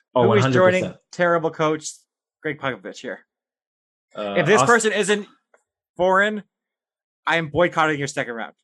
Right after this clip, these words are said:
Speaker 1: Austin Reeves.
Speaker 2: Where
Speaker 1: Out
Speaker 2: is
Speaker 1: of
Speaker 2: he from?
Speaker 1: Oklahoma.
Speaker 2: Terrible.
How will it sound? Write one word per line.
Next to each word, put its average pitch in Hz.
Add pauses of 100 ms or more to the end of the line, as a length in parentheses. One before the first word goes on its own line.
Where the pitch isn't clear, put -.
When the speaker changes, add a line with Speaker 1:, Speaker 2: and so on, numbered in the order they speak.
(160)
Speaker 1:
Austin 131
Reeves. 104 (720)
Speaker 2:
Where -
Speaker 1:
Out -
Speaker 2:
is 156
Speaker 1:
of 160
Speaker 2:
he -
from? 131
Speaker 1:
Oklahoma. 95 (600)
Speaker 2:
Terrible. 110